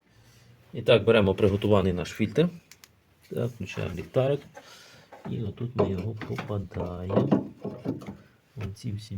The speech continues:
місця, так. І нажимаємо, все. Він на місці. Це то, як установили колбу, це колечко, яке я туди клав, його треба надіти сюди. Надіваємо його сюди і тепер стараємося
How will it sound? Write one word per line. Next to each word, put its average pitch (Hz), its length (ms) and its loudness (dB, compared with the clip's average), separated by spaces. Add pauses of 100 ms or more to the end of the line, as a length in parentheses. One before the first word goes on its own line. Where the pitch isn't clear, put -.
місця, 101 800 -8
так. 120 400 -8 (760)
І 147 220 0 (840)
нажимаємо, 98 580 -4
все. 85 300 -8 (420)
Він 110 220 -4
на 107 100 0
місці. 85 360 -6 (120)
Це 120 100 -6
то, 117 120 4
як 110 180 6
установили 110 480 6
колбу, 95 520 6
це 101 140 4
колечко, 139 380 4
яке 92 160 6
я 90 80 6
туди 87 220 2
клав, 85 300 4 (180)
його 101 180 6
треба 90 240 4
надіти 90 360 4
сюди. 80 320 2 (720)
Надіваємо 110 480 6
його 87 120 4
сюди 101 460 4 (440)
і 143 120 0
тепер 117 300 2
стараємося 110 720 2